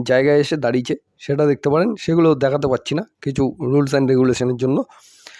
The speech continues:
যাই হোক, তো আপনারা স্টাডি করে দেখতে পারেন কোম্পানিটি, কোনো প্রকার রিকমেন্ডেশন নয়, just, আহ, আপনি স্টাডি করবেন,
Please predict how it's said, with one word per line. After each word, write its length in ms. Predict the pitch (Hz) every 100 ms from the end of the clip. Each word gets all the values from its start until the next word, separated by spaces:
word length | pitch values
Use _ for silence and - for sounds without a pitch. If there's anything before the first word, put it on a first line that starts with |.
| - - -
যাই 160 | 175 160
হোক, 100 | 113
তো 200 | 175 180 156
আপনারা 320 | 160 208 214
স্টাডি 300 | - 175 165
করে 200 | 170 202
দেখতে 240 | 160 -
পারেন 200 | 101 90
কোম্পানিটি, 480 | 90 117 101 92 - - _ _ -
কোনো 200 | 185 190
প্রকার 300 | 185 180 175
রিকমেন্ডেশন 600 | 156 170 175 180 165 170
নয়, 140 | 165 226 _ _ 143
just, 300 | 170 - - _ -
আহ, 320 | 151 151 -
আপনি 220 | 160 175
স্টাডি 300 | 147 143 151
করবেন, 320 | 151 147 151